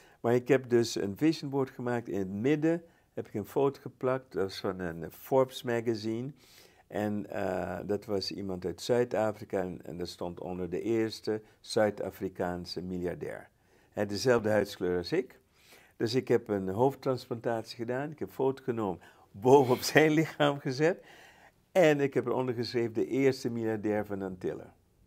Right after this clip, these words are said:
That's it. Work done. Het zwaarste werk is achter mij. En dan komt het veld in beweging. Dus dan word ik uitgenodigd voor een, eh, paneldiscussie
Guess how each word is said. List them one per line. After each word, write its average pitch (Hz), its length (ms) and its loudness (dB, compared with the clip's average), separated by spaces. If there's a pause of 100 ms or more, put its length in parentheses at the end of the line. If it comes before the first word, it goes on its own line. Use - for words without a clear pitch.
(340)
That's 202 200 2
it. 466 180 6 (800)
Work 160 360 6
done. 139 280 6 (380)
Het - 80 -18
zwaarste 185 520 6
werk 156 280 6
is 151 160 -6
achter 127 360 0
mij. 80 180 -12 (440)
En - 280 -12
dan 160 300 -4 (340)
komt 113 480 0 (480)
het - 220 -10
veld 226 380 4
in 214 120 0
beweging. 139 600 4 (800)
Dus 131 140 0
dan 156 80 6
word 156 140 8
ik 131 140 0
uitgenodigd 131 880 4
voor 95 480 2 (800)
een, 95 280 2
eh, 92 80 2 (120)
paneldiscussie 143 1080 0